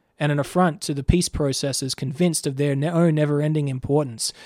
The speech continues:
The Biden administration," this is quoting Lee Smith, "the Biden administration apparent-, uh, apparently aims to sink the accords by penalizing Israel and its peace partners for getting too close and returning the Palestinians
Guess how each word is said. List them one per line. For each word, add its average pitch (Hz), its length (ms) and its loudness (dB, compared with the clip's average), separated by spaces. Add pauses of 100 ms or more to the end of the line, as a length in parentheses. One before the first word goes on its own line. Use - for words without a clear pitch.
(240)
The 160 80 8
Biden 214 400 6
administration," 156 640 0
this 147 80 -2
is 147 60 -8
quoting 160 300 0
Lee 147 120 0
Smith, 180 400 0 (240)
"the - 80 4
Biden 185 260 6
administration 175 680 2
apparent-, 208 600 0 (100)
uh, 143 260 -8
apparently 190 540 2
aims 160 320 -2
to - 140 -2
sink 240 340 2
the 175 160 2
accords 156 460 2
by - 160 -4
penalizing 180 680 2
Israel 160 500 4 (300)
and 185 200 4
its 180 120 0
peace 185 300 0
partners 160 500 2
for - 140 -6
getting 135 280 0
too 240 280 4
close 170 520 4 (280)
and 185 200 6
returning 330 680 4
the 285 80 6
Palestinians 247 960 2